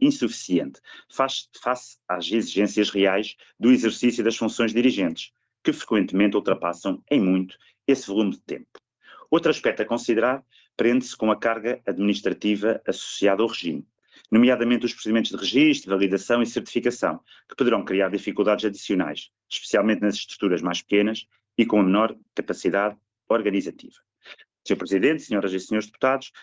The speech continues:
gostaria de sublinhar, no entanto, um ponto essencial. Este diploma representa um passo importante no reconhecimento do dirigismo desportivo, mas não resolve por si só os principais desafios estruturais que os clubes e as associações enfrentam. E aqui só um pequeno parênteses, porque achamos importante,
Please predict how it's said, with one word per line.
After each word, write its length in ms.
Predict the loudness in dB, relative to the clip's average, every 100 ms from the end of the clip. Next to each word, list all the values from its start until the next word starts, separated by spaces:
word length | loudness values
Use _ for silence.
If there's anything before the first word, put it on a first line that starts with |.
| -6
gostaria 320 | 0 4 4
de 80 | 2
sublinhar, 580 | -2 2 2 2 0
no 100 | 0
entanto, 300 | -2 0 -2
um 40 | 0
ponto 200 | 0 0
essencial. 580 | -2 -6 -6 -8 -10 -14 _ _ _
Este 280 | 0 0 0
diploma 500 | -2 2 2 2 0
representa 480 | -6 -6 -4 -2 -2
um 80 | 0
passo 240 | -2 0
importante 540 | -2 0 -2 -2 -4 -4
no 80 |
reconhecimento 600 | -4 -2 -2 2 2 4
do 40 | 2
dirigismo 600 | 4 2 2 -2 -4 -10 -16 -20 -14
desportivo, 540 | -10 -8 2 2 2 -2
mas 180 | -2 0
não 140 | 0
resolve 340 | 0 0 0 -2
por 100 | -10
si 140 | -8
só 380 | -4 0 0 -2 _ -8
os 100 | -2
principais 480 | -2 0 0 -2
desafios 440 | -2 -6 -2 0 0
estruturais 640 | -4 -6 -2 0 0 -4 -12 _
que 120 | 0
os 120 | 2 2
clubes 460 | 4 4 4 0
e 160 | 2 4
as 80 | 4
associações 760 | 0 -2 -4 0 0 0 -2 -8 _
enfrentam. 520 | -2 -2 -2 -4 -8 -20 -20 -20 -6 0
E 80 |
aqui 180 | 2 2
só 140 | -2 -2
um 80 |
pequeno 180 | 0 0
parênteses, 300 | 0 -2 -2
porque 140 | -4 -4
achamos 280 | -2 -2
importante, 500 | -2 -4 -2 -4 -4